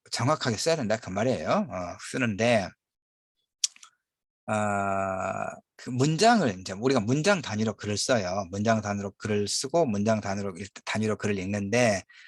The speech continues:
문장을 좀 짧게, 문장의 길이를 짧게 쓰라 이런 얘기입니다. 자, 우리 글의 그 어순,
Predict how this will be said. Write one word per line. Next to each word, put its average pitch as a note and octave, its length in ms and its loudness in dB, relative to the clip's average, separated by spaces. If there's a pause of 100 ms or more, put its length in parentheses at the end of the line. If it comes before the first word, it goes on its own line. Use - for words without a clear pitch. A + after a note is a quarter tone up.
(240)
문장을 D#3 1400 2
좀 G2+ 200 -6
짧게, A#2 480 -4
문장의 A#2+ 460 0
길이를 B2+ 340 0
짧게 - 320 -4
쓰라 - 240 0
이런 G#2 280 -4
얘기입니다. F2 460 -10 (360)
자, B2+ 400 2 (380)
우리 F3+ 240 2
글의 A2 680 0
그 G2 420 -6 (300)
어순, B2+ 500 0